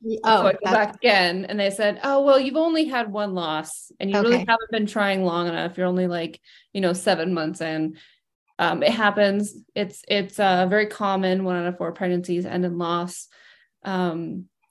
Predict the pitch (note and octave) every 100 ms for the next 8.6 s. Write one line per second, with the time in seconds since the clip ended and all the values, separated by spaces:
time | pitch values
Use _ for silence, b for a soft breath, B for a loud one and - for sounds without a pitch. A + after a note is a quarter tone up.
0 | _ A3 A3+ B3+ - A#3 A#3 B3+ B3 B3+
1 | C4+ C#4 F4 E3 F3 - - G3+ F#3+ -
2 | A3 A3 F3+ D#3 F#3 F#3+ B3+ B3+ B3+ B3
3 | A#3+ A#3 A3+ G3+ F#3 F3 E3+ E3+ D#3+ E3+
4 | G3+ A#3 A#3 A#3 A3+ A3 A3 G3 E3+ F3+
5 | G3+ F#3+ F#3 A3 A3 A3+ A#3 A3+ A#3 A3+
6 | A3+ A3 F#3+ G3+ G3+ G#3 G#3 G#3 G#3 G#3
7 | G#3 G#3 G#3 G#3 b b b b _ -
8 | G3 F#3 F3 F3+ F3